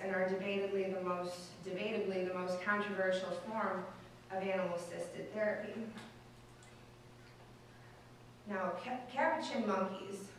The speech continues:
are the most common primate used to assist the day-to-day activities of physically disabled persons. As protocol, primates used in A A T are forcibly removed from their mothers shortly after birth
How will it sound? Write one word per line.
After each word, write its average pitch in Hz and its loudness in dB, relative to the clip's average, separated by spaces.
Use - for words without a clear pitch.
are 180 2
the 180 4
most 190 4
common 220 8
primate 196 4
used 175 0
to 170 -2
assist 196 0
the 185 -4
day-to-day 180 0
activities 170 -2
of 170 -4
physically 185 0
disabled 175 0
persons. 151 -4
As 180 0
protocol, 269 2
primates 196 4
used 320 -2
in 226 -2
A - 0
A 185 2
T 190 0
are 175 2
forcibly 208 2
removed 196 2
from 185 -2
their 233 2
mothers 185 0
shortly 196 2
after 180 2
birth - 2